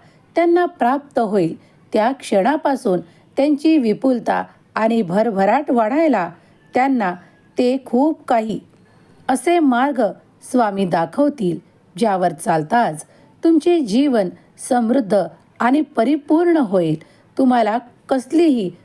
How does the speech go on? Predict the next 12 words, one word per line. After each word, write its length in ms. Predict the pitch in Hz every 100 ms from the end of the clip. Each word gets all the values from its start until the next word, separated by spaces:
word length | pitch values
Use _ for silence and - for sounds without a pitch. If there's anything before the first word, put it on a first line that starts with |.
| _ -
कमतरता 680 | 233 208 262 247 233 180 - - _ -
आयुष्यभर 840 | 220 226 220 202 - 190 175 214 214 - _ -
भासणार 520 | 240 226 220 277 320
नाही. 420 | 254 190 175 160 - _ _ _ -
स्वामींचा 680 | 240 185 190 262 196 196 170 - _ _ -
श्री 260 | 320 370
स्वामी 420 | 349 311 277 294
समर्थ 560 | 285 240 233 285 269 226 185 165 - _
हा 280 | - 208 269 285
जप 220 | 208 190 156 - _ _ -
मंत्र 460 | 247 339 349 226 190 - - _ _ -
जेव्हा 360 | 240 214 202